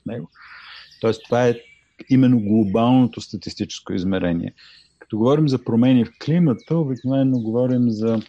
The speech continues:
различни вариации в, в промените. Да речем, горещите вълни, е, които са убийствени понякога, често, а, или много силните наводнения, които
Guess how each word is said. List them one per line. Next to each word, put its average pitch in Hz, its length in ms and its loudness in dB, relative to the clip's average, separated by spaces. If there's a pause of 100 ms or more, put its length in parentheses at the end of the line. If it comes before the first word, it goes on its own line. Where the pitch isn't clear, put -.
(640)
различни 127 520 0
вариации 113 840 -2 (180)
в, 87 220 -10 (400)
в 90 100 -8 (100)
промените. 87 600 -4
Да 98 140 -6
речем, 95 440 -6 (420)
горещите 107 760 -2
вълни, 98 600 0
е, 123 160 -8 (920)
които 95 840 -2 (160)
са - 180 -4
убийствени 92 920 0
понякога, 82 800 -10 (520)
често, 107 600 -8 (600)
а, 104 540 -4 (220)
или 104 420 0
много 101 340 0
силните 101 520 -4
наводнения, 101 800 0
които - 500 -8